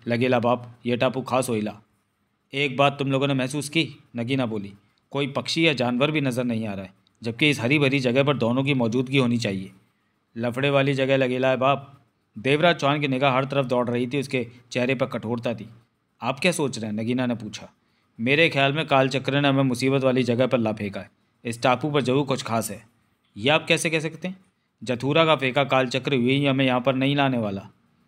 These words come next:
"आपका मतलब है कि यहाँ खतरा आएगा?" "ज़रूर, परंतु हम समझ नहीं पा रहे कि खतरा कैसा होगा।" देवराज चौहान ने भिजे स्वर में कहा। "हम खतरों को वट दो देवराज चौहानो," बाकेलाल राठौर कह उठा। "यह जथुरा के कालचक्र का खतरा होगा बाके,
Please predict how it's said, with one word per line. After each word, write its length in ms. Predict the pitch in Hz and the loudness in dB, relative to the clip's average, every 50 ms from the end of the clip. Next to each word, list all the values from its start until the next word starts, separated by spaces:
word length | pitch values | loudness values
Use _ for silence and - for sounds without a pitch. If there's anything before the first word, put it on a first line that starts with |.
| _ _ _ - | _ _ _ -8
"आपका 260 | 113 110 107 107 135 143 | -8 -8 -4 0 0 0
मतलब 260 | 143 139 135 139 139 | 0 0 0 -2 -2
है 100 | 147 143 | -2 -2
कि 80 | 143 | 0
यहाँ 120 | 147 143 135 | -2 -2 -2
खतरा 280 | 123 117 127 139 139 | -2 -2 2 4 4
आएगा?" 300 | 135 143 170 165 139 95 - - _ _ _ _ _ _ _ - | 6 4 4 2 -4 -10 -12 -20 _ _ _ _ _ _ _ -12
"ज़रूर, 440 | 104 110 127 120 127 127 117 - - - - - _ _ _ _ - | -6 -4 -4 -2 -2 -4 -4 -6 -10 -18 -20 -20 _ _ _ _ -2
परंतु 320 | 135 131 139 147 135 156 | 0 2 2 2 2 0
हम 80 | 147 139 | 0 0
समझ 280 | 139 139 135 156 151 | -2 -2 -2 0 0
नहीं 160 | 160 156 156 143 | 0 0 0 2
पा 140 | 143 139 | 4 4
रहे 100 | 143 151 | 4 2
कि 80 | 147 147 | 0 -2
खतरा 300 | - 113 117 - 147 139 | -4 -6 -2 0 0 0
कैसा 280 | - 131 117 113 - 127 | 0 0 -4 -2 -2 -2
होगा।" 260 | 120 107 90 - - - _ _ _ _ _ _ _ - | -4 -4 -8 -12 -18 -20 _ _ _ _ _ _ _ -4
देवराज 360 | 117 131 139 151 165 160 160 | 0 0 2 4 4 2 2
चौहान 200 | - 147 143 147 | 4 2 2 2
ने 60 | 151 | 2
भिजे 240 | 131 117 107 135 147 | -2 -2 0 0 0
स्वर 180 | 127 131 120 117 | 0 0 -2 -2
में 140 | 120 117 110 | -2 -2 -4
कहा। 240 | - 101 - - - _ _ _ _ _ _ _ _ _ _ _ _ _ - | -6 -10 -14 -16 -20 _ _ _ _ _ _ _ _ _ _ _ _ _ -8
"हम 140 | 117 127 127 | -6 -6 -2
खतरों 360 | 123 127 120 120 139 135 131 | -2 -2 -2 0 0 0 0
को 120 | 135 135 | 0 0
वट 160 | 120 131 131 | 0 0 0
दो 180 | 127 127 135 135 | 0 0 -2 0
देवराज 340 | 117 127 127 123 131 131 117 | 0 -2 0 2 0 0 0
चौहानो," 380 | - 123 113 120 127 143 131 101 - - _ _ - - | 0 -2 -2 0 0 0 -2 -4 -8 -16 _ _ -6 -4
बाकेलाल 400 | 120 120 120 139 135 139 135 131 | -2 0 2 4 4 4 4 2
राठौर 320 | 123 123 110 131 135 127 | 2 -2 0 0 -2 -2
कह 100 | 117 113 113 | -2 -2 -4
उठा। 260 | 113 104 - - - _ _ _ _ _ _ _ _ _ - | -4 -6 -8 -14 -18 _ _ _ _ _ _ _ _ _ -6
"यह 140 | 127 135 135 | -2 -2 0
जथुरा 400 | 123 135 127 127 131 143 147 151 | 0 0 0 0 2 2 2 2
के 140 | 139 147 135 | 2 0 2
कालचक्र 460 | 127 131 135 135 135 139 117 131 131 | 2 2 2 2 0 -2 -4 -4 -2
का 100 | 120 135 | -2 -2
खतरा 300 | 131 127 120 120 127 131 | -2 -2 -4 -2 0 0
होगा 180 | 127 120 123 120 | 0 2 0 -2
बाके, 360 | 113 110 107 - 135 117 | -2 -2 -4 -4 -6 -6